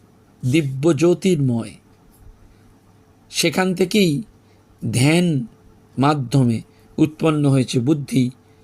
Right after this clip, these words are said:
তারপর বিশ্বমন, তারপর ইচ্ছা শক্তি। সেজন্য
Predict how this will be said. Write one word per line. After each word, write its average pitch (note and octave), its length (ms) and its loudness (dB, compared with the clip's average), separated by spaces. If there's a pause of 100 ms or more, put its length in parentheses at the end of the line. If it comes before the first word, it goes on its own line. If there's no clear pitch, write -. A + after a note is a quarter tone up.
(140)
তারপর C3 340 0
বিশ্বমন, A#2+ 680 0 (460)
তারপর A#2+ 460 -2
ইচ্ছা A#2+ 440 -2
শক্তি। - 480 -10 (1500)
সেজন্য E3 600 0